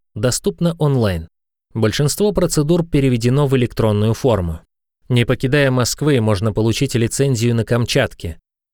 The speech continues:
Несмотря на колоссальную работу, проделанную геологами советского периода, создавшими уникальные геологические карты на основе геохимических и геофизических исследований,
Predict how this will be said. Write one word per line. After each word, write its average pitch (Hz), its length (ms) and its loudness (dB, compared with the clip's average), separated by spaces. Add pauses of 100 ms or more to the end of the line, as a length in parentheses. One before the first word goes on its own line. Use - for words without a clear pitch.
(360)
Несмотря 120 440 -2
на 131 120 0
колоссальную 127 800 0
работу, 101 460 -2
проделанную 104 600 0
геологами 98 640 0
советского 104 560 -2
периода, 98 600 0 (240)
создавшими 127 680 0
уникальные 123 760 0
геологические 104 920 -2
карты 113 420 -2
на 95 140 -2
основе 110 380 -2
геохимических 110 960 -2
и 107 60 -2
геофизических 123 1000 -2
исследований, 95 840 -2